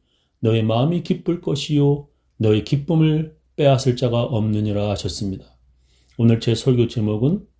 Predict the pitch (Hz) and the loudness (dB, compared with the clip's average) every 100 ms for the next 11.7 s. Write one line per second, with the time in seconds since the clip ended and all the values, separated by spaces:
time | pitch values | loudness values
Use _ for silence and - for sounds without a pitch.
0 | _ 107 107 110 107 101 - 113 110 113 | _ -4 0 0 0 0 0 0 2 4
1 | 123 127 123 120 123 123 127 127 127 117 | 4 2 2 2 6 6 6 4 4 0
2 | - 101 _ _ _ _ _ _ _ _ | -4 -14 _ _ _ _ _ _ _ _
3 | 117 123 175 180 170 143 156 208 - 214 | 0 0 2 0 0 0 -2 -2 -2 -2
4 | 185 175 160 147 151 135 139 139 - 135 | 0 0 -2 -2 -2 2 2 0 0 0
5 | 143 123 - 131 92 92 87 _ _ _ | 0 -2 -2 -2 -2 -8 -14 _ _ _
6 | _ - 120 120 113 110 113 104 104 104 | _ -6 0 2 2 0 -2 0 -2 0
7 | 117 120 117 117 117 120 - 117 113 107 | 0 2 2 2 0 -2 -2 0 0 0
8 | 110 92 90 - _ _ _ _ _ _ | -2 -4 -6 -16 _ _ _ _ _ _
9 | _ 139 180 127 139 151 180 117 101 101 | _ 2 2 2 2 2 0 0 -2 -6
10 | 110 180 - _ _ _ _ _ _ - | -6 -6 -10 _ _ _ _ _ _ -2
11 | 107 113 135 156 127 98 | 0 2 0 0 -2 -6